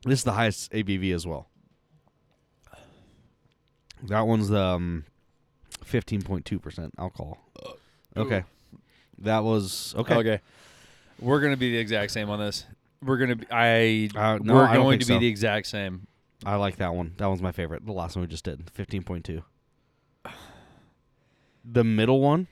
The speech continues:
Speaker 1: the, the second one we did, that one
Speaker 2: Awful.
Speaker 1: sucks.
Speaker 2: Awful.
Speaker 1: <laughs>
Speaker 2: That
Speaker 1: That
Speaker 2: one's
Speaker 1: one's
Speaker 2: bad.
Speaker 1: trash. Give me the flavor. So you, do you
Speaker 2: If
Speaker 1: like the
Speaker 2: I
Speaker 1: cherry or the orange?
Speaker 2: Oh, what was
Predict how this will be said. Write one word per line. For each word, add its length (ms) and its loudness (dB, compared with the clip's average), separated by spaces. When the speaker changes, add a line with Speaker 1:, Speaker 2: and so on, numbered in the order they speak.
Speaker 1:
the, 160 -12
the 80 -10
second 260 -4
one 80 2
we 60 2
did, 240 -2
that 140 -4
one 120 -4
Speaker 2:
Awful. 140 0
Speaker 1:
sucks. 480 -6
Speaker 2:
Awful. 460 0
Speaker 1:
<laughs> 40 -12
Speaker 2:
That 120 -4
Speaker 1:
That 80 2
Speaker 2:
one's 180 2
Speaker 1:
one's 100 -8
Speaker 2:
bad. 360 -4
Speaker 1:
trash. 280 0
Give 100 4
me 80 6
the 100 2
flavor. 460 0
So 160 0
you, 220 6
do 80 -2
you 100 4
Speaker 2:
If 140 6
Speaker 1:
like 140 6
the 40 4
Speaker 2:
I 180 8
Speaker 1:
cherry 280 6
or 40 8
the 100 4
orange? 380 -2
Speaker 2:
Oh, 360 -2
what 300 0
was 260 2